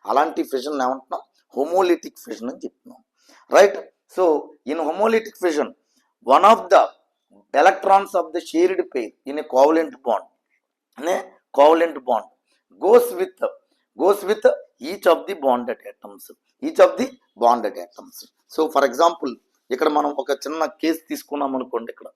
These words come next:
for example ఇదిగోండి సిహెచ్ త్రీ సిఎల్, సిహెచ్ త్రీ సిఎల్ in the presence of light, sunlight ఏం జరుగుతుందంటే కనుకండి, ఇదిగోండి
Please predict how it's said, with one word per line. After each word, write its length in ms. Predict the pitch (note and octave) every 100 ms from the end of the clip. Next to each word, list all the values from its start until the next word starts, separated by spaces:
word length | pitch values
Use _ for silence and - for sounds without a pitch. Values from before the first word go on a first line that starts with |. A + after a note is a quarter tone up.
| _ _ _
for 80 | C3 C3
example 440 | B2+ C#3 - F#2 - _ _ _
ఇదిగోండి 340 | G#2 G#2+ G2+ - -
సిహెచ్ 420 | - C#3 C3+ C3 B2+ -
త్రీ 120 | D#3 - _ _ _ _ _ _ -
సిఎల్, 360 | - G#2+ F#2 - _ _ _ _ _
సిహెచ్ 320 | - D#3+ E3 D#3+
త్రీ 100 | E3 C#3 _ - -
సిఎల్ 320 | A2+ F#2+ - _ _ _ -
in 60 | C#3
the 60 | D3 -
presence 420 | C3 C3+ D#3+ - D3
of 60 | C#3 - A2
light, 260 | A#2+ A#2 - - -
sunlight 440 | B2+ C3 A#2+ - - _ _ _ _ -
ఏం 80 | F#3 G3+
జరుగుతుందంటే 680 | F#3 E3 - D#3 C#3+ C3 C3+ B2
కనుకండి, 480 | B2 - B2+ C#3 A#2 A2+ _ _ -
ఇదిగోండి 400 | G2+ G#2 -